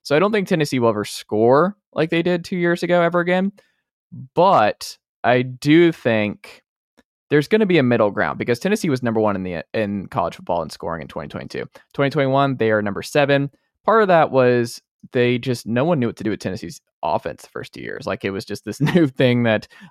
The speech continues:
Heupel was able to just feast on a lot of teams that just weren't prepared for what Heupel was throwing at them those first two years. And also,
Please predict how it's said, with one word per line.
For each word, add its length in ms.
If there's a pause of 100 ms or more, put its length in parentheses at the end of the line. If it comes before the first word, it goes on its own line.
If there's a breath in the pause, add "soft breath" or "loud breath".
Heupel 440
was 140
able 240
to 140
just 340
feast 340
on 240 (300 soft breath)
a 80
lot 260
of 240 (280)
teams 460
that 120
just 220
weren't 280
prepared 540
for 220
what 160
Heupel 320
was 100
throwing 280
at 120
them 160
those 160
first 260
two 60
years. 240
And 80
also, 340